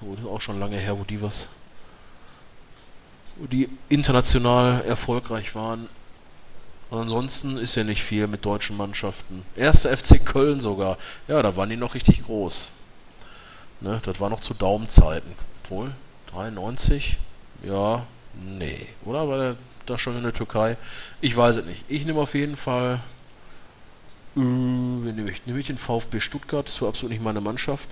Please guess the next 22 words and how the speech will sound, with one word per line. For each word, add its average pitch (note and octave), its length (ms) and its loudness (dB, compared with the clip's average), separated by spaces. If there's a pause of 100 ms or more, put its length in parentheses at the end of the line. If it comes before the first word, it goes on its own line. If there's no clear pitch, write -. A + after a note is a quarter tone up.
(100)
aber G#2+ 380 -2 (840)
andere A2 280 -6
sehe G2+ 180 0
ich F#2 80 -4
hier F#2+ 100 -2
gerade F2+ 180 -4
nicht. F#2 100 -4
Ich - 60 10
sehe - 80 0
gerade F2 140 -8
die - 180 -10
Bayern A2 320 -4
dabei. C3+ 420 -4 (420)
Will G2+ 80 -10
ich G2 80 -8
zwar G2 160 -4
auch G#2 100 -4
nicht - 180 2
haben, D3 300 -4
aber A2 340 -4 (2000)
naja, A#2+ 300 6
gut. G2 240 -6